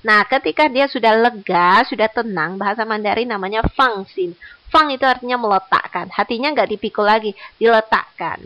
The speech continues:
Nah, jadi udah, udah diletakkan berarti udah tenang, udah lega, itu artinya. Jadi, Tan Xin itu artinya khawatir,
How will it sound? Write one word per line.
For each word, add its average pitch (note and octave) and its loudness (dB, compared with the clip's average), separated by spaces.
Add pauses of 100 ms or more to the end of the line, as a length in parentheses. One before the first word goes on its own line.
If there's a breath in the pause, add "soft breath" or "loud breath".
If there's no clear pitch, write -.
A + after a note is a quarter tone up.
(140)
Nah, F3+ -2
jadi A3+ 0
udah, G#3+ 2
udah G#3 0
diletakkan G3+ 0
berarti G3 -2
udah G#3 -2
tenang, G3 0
udah F3+ -2
lega, F#3+ 0
itu - -14
artinya. - -8
Jadi, F#3+ -8 (320 loud breath)
Tan A#3 0
Xin A3+ -2
itu A3 -4
artinya G#3 -4
khawatir, A3 -4